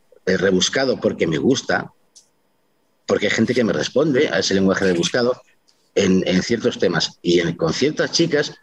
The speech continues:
eh, me explayo a nivel poético, a nivel no sé qué, siempre, siempre con la,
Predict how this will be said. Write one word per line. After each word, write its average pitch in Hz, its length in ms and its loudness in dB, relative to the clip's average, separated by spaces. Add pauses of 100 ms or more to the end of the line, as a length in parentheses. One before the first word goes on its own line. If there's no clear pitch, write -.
(580)
eh, 98 320 2 (480)
me 98 120 0
explayo 143 760 0 (140)
a 92 80 -2
nivel 113 320 0
poético, 113 580 -2
a 65 60 -2
nivel 107 240 2
no 127 80 2
sé 135 140 0
qué, 147 280 -2 (360)
siempre, 104 380 0
siempre 85 340 0
con 82 140 0
la, 69 180 0